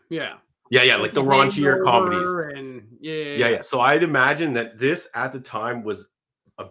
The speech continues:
Speaker 2: big surprise and very out of the box. Now, when I watch it, we've seen this done a lot now, um,
Speaker 1: Mm.
Speaker 2: where you go for the raunchy joke or the silly joke or whatever.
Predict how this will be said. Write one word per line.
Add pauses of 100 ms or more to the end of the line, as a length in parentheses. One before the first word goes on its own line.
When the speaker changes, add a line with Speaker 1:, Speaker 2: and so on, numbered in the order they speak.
Speaker 2:
big
surprise
and
very
out
of
the
box. (380)
Now,
when
I
watch
it, (540)
we've
seen
this
done
a
lot
now, (520)
um,
Speaker 1:
Mm.
Speaker 2:
where
you
go
for
the
raunchy
joke
or
the
silly
joke
or
whatever.